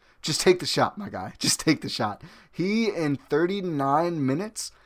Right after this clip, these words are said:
has twenty-six points, fourteen rebounds, two assists, two turnovers, one block. Um, I just,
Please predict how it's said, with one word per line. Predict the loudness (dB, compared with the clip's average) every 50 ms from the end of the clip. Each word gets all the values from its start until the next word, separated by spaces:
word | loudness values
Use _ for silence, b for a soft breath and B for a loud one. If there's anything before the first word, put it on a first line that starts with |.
| b b b b
has | -2 0 0 0 0 -2
twenty-six | -8 -8 -2 0 2 2 2 0 2 0 0 0 -2
points, | -6 -6 -2 2 2 2 2 0 -4
fourteen | -10 -2 2 2 2 2 0 -4 -4 -4 -2
rebounds, | -2 -4 -4 -2 0 2 2 2 0 -4 -8
two | -4 -2 0 0
assists, | 0 -2 0 2 2 2 2 0
two | -6 -4 -4 -4
turnovers, | -2 -2 -2 0 0 2 0 0 0 -2 -4 -4
one | -2 -2 -2 0
block. | 0 0 0 -2 -2 -6 -12 B B B B B B B B
Um, | -6 -2 0 0 0 -2 -4 -10 _ _
I | 0 2 2 2
just, | 2 0 0 0 -2 -4 -6 -10